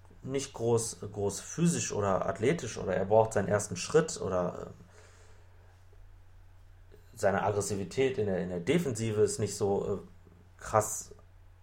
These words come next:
also w-, war sie aber auch noch nicht so wirklich, also auch bei den Rebounds und von daher, klar, äh,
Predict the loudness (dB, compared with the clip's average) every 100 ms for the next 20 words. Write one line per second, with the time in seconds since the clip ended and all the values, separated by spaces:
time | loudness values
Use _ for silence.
0 | -10 -6 -6 -8 -12 -6 6 6 8 8
1 | 8 8 4 0 -4 -4 -4 -6 -4 -2
2 | 2 2 0 -6 -6 -2 -2 -2 -4 -4
3 | -6 2 2 2 0 -6 -10 -10 -14 -20
4 | -20 -20 -20 -20 -20 -20 -20 -20 -20 -20
5 | -16 -4 2 2 0 -2 4 8 6 4
6 | 0 -2 -4